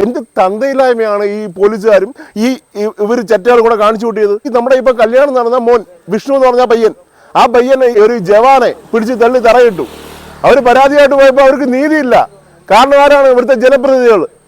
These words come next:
ചിറ്റിയം ഗോപകുമാർ സാർ. ഇപ്പൊ ഒരു അപ്പൂപ്പനോട് ചോദിച്ചപ്പോ ആള് പറഞ്ഞതെന്ന് വെച്ചാൽ ഇവിടെ ഈ നാട്ടുകാരൊക്കെ അദ്ദേഹത്തിനെ ക-, പ-, കഴിഞ്ഞ പതിനാല് വർഷമായിട്ട് കാണുന്നത് വെച്ചാൽ അദ്ദേഹത്തിന്റെ, ത്തിന്റെ കാർ ഈ വഴി പോകുമ്പോഴെന്നാണ്, അല്ലാതെ അദ്ദേഹത്തിനെ കണ്ടിട്ടില്ല എന്ന്. ഈ ഒരേ ഒരു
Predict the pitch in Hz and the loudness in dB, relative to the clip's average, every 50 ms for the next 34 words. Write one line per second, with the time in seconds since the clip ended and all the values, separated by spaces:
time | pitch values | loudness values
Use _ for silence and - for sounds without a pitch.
0 | _ _ _ _ - 247 190 185 262 269 269 254 240 220 233 240 254 262 240 240 | _ _ _ _ -6 -6 -6 -2 0 2 2 2 2 2 2 4 4 4 2 2
1 | 233 220 196 - 196 - - - - - - - - - - - 190 196 277 277 | 2 0 0 0 -2 -2 -2 -4 -14 -18 -18 -20 -20 -12 -8 -6 -2 2 2 4
2 | 277 277 269 240 - - _ - 180 180 190 240 262 277 277 269 269 247 247 247 | 4 4 2 2 -2 -8 _ -2 -2 2 2 2 4 4 2 0 0 2 2 0
3 | 247 254 269 254 269 254 233 247 269 254 247 233 233 226 262 269 254 254 254 233 | 2 2 0 2 4 4 4 4 4 4 2 2 2 2 2 0 2 2 2 2
4 | 208 240 214 196 196 214 - - - - - _ 170 214 240 254 262 269 240 240 | 2 2 2 2 0 -4 -6 -12 -20 -20 -18 _ -2 0 2 4 4 4 4 2
5 | 254 269 262 240 226 233 247 214 269 269 262 254 240 220 240 226 202 233 240 247 | 2 0 0 2 2 2 2 2 2 2 4 2 2 2 2 2 4 2 2 4
6 | 240 247 247 214 226 208 190 175 202 214 226 220 208 220 208 220 240 254 196 - | 2 2 2 2 0 0 2 2 2 2 2 0 0 0 0 0 0 -2 0 2
7 | 208 202 214 240 254 262 254 247 233 214 202 240 233 208 220 202 214 202 208 226 | 0 0 2 2 0 2 2 2 0 2 0 -2 0 0 0 0 0 0 0 0
8 | 226 226 214 202 220 208 202 190 180 208 220 220 202 220 214 214 214 - 233 240 | 0 -2 0 0 0 0 0 0 2 2 0 0 0 2 2 0 0 0 -4 -2
9 | 240 240 226 214 - _ - _ - 196 202 226 247 254 233 240 247 233 226 214 | 0 0 0 -2 -4 _ -20 _ 0 2 2 4 4 2 2 2 0 0 0 0
10 | 220 196 208 208 208 214 220 214 208 202 175 147 127 107 - _ _ _ _ - | 0 0 0 -2 0 0 0 0 0 -2 -2 -4 -6 -8 -12 _ _ _ _ -6
11 | - 175 190 226 247 247 254 233 226 254 240 247 254 240 233 226 233 240 262 247 | -2 -2 2 2 4 4 4 4 4 2 2 2 2 2 2 0 -2 0 -2 0
12 | 240 226 226 220 214 208 190 - - _ _ _ _ _ _ _ _ _ _ _ | 2 2 2 2 2 0 -4 -6 -8 _ _ _ _ _ _ _ _ _ _ _
13 | _ - 214 262 269 254 254 262 294 302 311 302 294 | _ -6 0 2 4 4 4 4 6 4 4 4 2